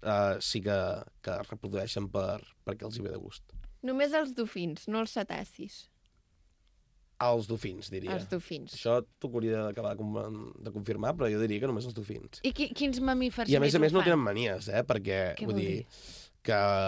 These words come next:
Speaker 1: poden,
Speaker 3: Aquí te
Speaker 1: per
Speaker 3: pillo,
Speaker 1: exemple
Speaker 3: aquí te mato.
Speaker 1: No, no, iaies amb nets.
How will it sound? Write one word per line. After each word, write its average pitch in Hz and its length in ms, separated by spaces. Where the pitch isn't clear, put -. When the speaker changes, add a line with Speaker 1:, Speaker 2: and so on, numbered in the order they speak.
Speaker 1:
poden, 107 460
Speaker 3:
Aquí 113 100
te - 80
Speaker 1:
per - 140
Speaker 3:
pillo, 427 180
Speaker 1:
exemple - 0
Speaker 3:
aquí 392 160
te 403 100
mato. 330 300
Speaker 1:
No, 143 100
no, 147 140
iaies 139 400
amb 107 100
nets. 143 680